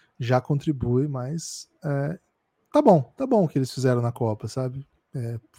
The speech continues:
caíram de, diante de um, de um grande jogador, o Kyrie também jogou, jogou muito bem. Agora fica aquele gostinho amargo, né? Porque esse Dallas, pelo, pelo próprio perfil do time, pelo jeitinho que esse time tem,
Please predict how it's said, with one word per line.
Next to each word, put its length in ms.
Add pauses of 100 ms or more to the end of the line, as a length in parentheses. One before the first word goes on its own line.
caíram 400
de, 160 (120)
diante 360
de 100
um, 260 (680)
de 100
um 80
grande 400
jogador, 600
o 40
Kyrie 260
também 280
jogou, 240
jogou 180
muito 240
bem. 340 (500)
Agora 220
fica 220
aquele 200
gostinho 420
amargo, 380
né? 120
Porque 260
esse 300
Dallas, 920
pelo, 240 (140)
pelo 240
próprio 260
perfil 300
do 80
time, 500
pelo 220
jeitinho 600
que 120
esse 160
time 260
tem, 340